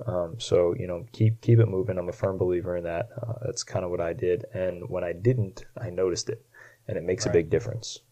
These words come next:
Speaker 1: Um, so, yeah, I mean, just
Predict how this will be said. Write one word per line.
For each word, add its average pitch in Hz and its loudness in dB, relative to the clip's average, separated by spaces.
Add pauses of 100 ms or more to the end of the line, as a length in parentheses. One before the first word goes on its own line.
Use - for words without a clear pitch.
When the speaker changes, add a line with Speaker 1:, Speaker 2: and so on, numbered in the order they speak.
(120)
Speaker 1:
Um, 80 -10 (420)
so, 92 0 (500)
yeah, 113 10
I 104 0
mean, 95 -2 (180)
just - -4